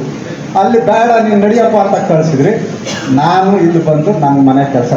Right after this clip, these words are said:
ಮಾಡ್ಕೊಳ್ತೇನೆ, ನನಗೇನು ತೊಂದರೆ ಇಲ್ಲ. ಆದ್ರೆ ಒಮ್ಮೊಮ್ಮೆ ಹೇಳ್ತೀನಿ, ನಿಜ ಹೇಳ್ತೀನಿ, ವಿಪ್ಪಣ್ಣರಿಗಾಗ್ಲಿ, ನಮ್ಮ ಮಲ್ಲಿಕಾರ್ಜುನ ಹತ್ರದಿಂದ ನಾನು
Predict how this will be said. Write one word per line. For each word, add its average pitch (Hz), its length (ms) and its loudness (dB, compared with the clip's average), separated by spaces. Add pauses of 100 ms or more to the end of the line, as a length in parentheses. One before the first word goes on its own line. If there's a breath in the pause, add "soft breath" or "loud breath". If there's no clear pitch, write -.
ಮಾಡ್ಕೊಳ್ತೇನೆ, 113 500 -4
ನನಗೇನು 156 540 2 (100)
ತೊಂದರೆ 139 280 2 (100)
ಇಲ್ಲ. 113 120 -2 (920)
ಆದ್ರೆ 175 320 2 (680)
ಒಮ್ಮೊಮ್ಮೆ 175 480 2
ಹೇಳ್ತೀನಿ, 151 380 0 (100)
ನಿಜ 123 180 0 (200)
ಹೇಳ್ತೀನಿ, 160 400 2
ವಿಪ್ಪಣ್ಣರಿಗಾಗ್ಲಿ, 127 840 0 (100)
ನಮ್ಮ 110 180 -4
ಮಲ್ಲಿಕಾರ್ಜುನ 151 520 0
ಹತ್ರದಿಂದ 170 440 -2 (160)
ನಾನು 156 120 -2